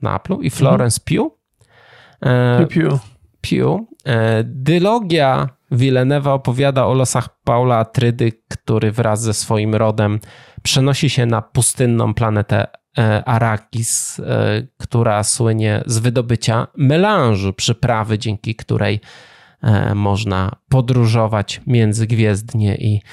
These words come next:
Speaker 1: która jest najbardziej drogim towarem w galaktyce. No, cokolwiek więcej powiem, czy to będzie spoiler?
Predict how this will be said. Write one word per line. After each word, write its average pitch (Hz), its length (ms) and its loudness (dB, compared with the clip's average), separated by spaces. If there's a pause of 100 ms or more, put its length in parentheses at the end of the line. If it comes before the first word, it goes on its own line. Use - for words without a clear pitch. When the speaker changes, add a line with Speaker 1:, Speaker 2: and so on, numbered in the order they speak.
(260)
Speaker 1:
która 104 400 0
jest 95 160 -2
najbardziej 113 1300 0 (500)
drogim 120 440 0
towarem 95 600 -2 (400)
w 107 280 -2 (460)
galaktyce. 120 720 -4 (220)
No, 294 80 0 (380)
cokolwiek 214 480 -2
więcej 202 260 0
powiem, 208 280 -2
czy - 120 -8
to 196 100 -2
będzie 175 260 2
spoiler? 185 480 -2